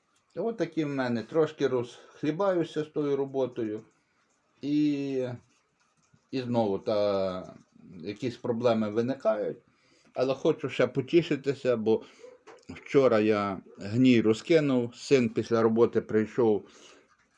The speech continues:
е, китайським мотоблоком пере-, того, пере-,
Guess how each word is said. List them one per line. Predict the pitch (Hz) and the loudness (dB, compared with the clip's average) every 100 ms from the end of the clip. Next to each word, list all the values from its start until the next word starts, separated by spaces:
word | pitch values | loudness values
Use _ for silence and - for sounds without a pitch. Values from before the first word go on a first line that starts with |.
| _ _ _ 107 104 - _ _ | _ _ _ -8 -8 -10 _ _
е, | 110 110 101 101 98 | -2 0 0 -2 -4
китайським | - 117 123 110 - 117 104 | -4 0 2 2 0 -2 0
мотоблоком | 104 107 - 101 110 101 - 98 90 | 0 -2 -2 2 4 2 2 -4 -4
пере-, | - 104 98 92 101 101 - | -2 0 2 0 -4 -8 -6
того, | 101 90 85 | -4 -2 -4
пере-, | 120 113 | -2 -2